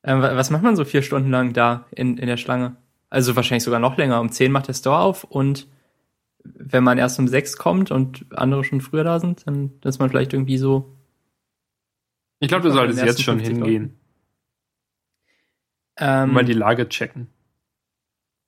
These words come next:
Speaker 1: Ja.
Speaker 2: Oh, da fällt mir ein, ich habe jetzt auch einen Apple Store in,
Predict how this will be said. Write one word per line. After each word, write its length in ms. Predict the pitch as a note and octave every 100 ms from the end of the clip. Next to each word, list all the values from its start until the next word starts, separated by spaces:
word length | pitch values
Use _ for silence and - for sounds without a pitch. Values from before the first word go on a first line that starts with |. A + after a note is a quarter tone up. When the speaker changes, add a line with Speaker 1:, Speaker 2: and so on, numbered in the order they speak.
| _
Speaker 1:
Ja. 200 | - C#3 - - _ _ _ _ _ _ _ _ _ _ _ _ _ _ _ _ _ _
Speaker 2:
Oh, 320 | - F3 A3+ A#2+
da 120 | A#2+
fällt 240 | A2+ C3+ C3+
mir 100 | A#2
ein, 160 | D3+
ich 100 | E3
habe 120 | B2 B2
jetzt 160 | A2+
auch 120 | A#2
einen 100 | C3+
Apple 260 | C#3 D#3 D3
Store 380 | - A#2+ A2+ A2
in, 260 | A2 A2